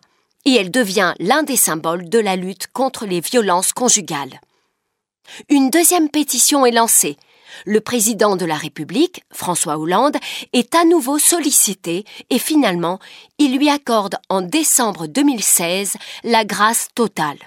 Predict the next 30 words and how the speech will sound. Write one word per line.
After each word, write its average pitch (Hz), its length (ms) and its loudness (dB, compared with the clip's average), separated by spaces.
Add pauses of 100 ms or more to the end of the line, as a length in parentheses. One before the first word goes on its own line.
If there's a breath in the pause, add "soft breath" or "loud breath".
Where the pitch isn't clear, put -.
(1700)
Dans 233 260 2
un 190 80 2
communiqué 214 640 0
de 165 120 -2
l'Élysée, 185 580 -2 (320 loud breath)
il 285 160 2
précise : « 160 600 -2 (760 soft breath)
Le 226 140 0
président 233 640 0
de 190 100 -6
la 180 160 0
République 180 720 -8 (140)
a 170 160 2
estimé 214 680 -2 (300 loud breath)
que 254 80 -4
la 240 160 2
place 269 420 -2
de 190 120 -2
Madame 208 340 -2
Sauvage 190 640 0 (280 loud breath)
n'était 254 400 0
plus 285 500 0
aujourd'hui 277 560 0
en 277 80 -2
prison, 208 460 -4 (520)
mais 214 260 0
auprès 233 380 0
de 285 140 -4
sa 285 180 0
famille. » 175 540 -4